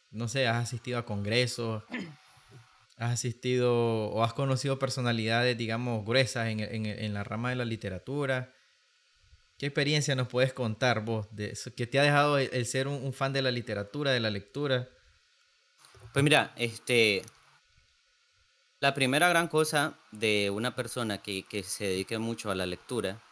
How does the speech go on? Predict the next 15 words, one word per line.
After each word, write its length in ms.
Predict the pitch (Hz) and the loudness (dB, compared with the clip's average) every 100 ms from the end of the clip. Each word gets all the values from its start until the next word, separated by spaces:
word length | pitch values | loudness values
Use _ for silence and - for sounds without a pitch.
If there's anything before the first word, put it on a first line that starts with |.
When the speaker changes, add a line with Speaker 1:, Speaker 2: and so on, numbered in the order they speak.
| - - - - - | -20 -20 -20 -6 2
Speaker 2:
es 180 | 110 | 2
que 380 | - 120 120 107 - - - | 2 4 4 2 -6 -10 -6
es 120 | 110 | -2
capaz 240 | 113 117 110 | 0 0 2
de 140 | 113 | 2
vivir 200 | 101 107 | 0 0
muchas 300 | 104 104 98 | -2 -4 -4
vidas 380 | 90 80 107 - - - - - - _ _ _ _ _ - - - - | -4 -6 -10 -14 -20 -20 -20 -20 -20 _ _ _ _ _ -20 -20 -20 -14
sin 340 | - 110 104 | -6 -2 2
necesidad 520 | 104 - 101 98 92 98 | 2 0 -2 0 2 2
de 100 | 104 | 2
moverse 480 | 98 95 95 - | 2 0 -4 -6
de 120 | 95 87 | -6 -6
su 160 | - | -10
lugar 240 | 92 95 | -10 -10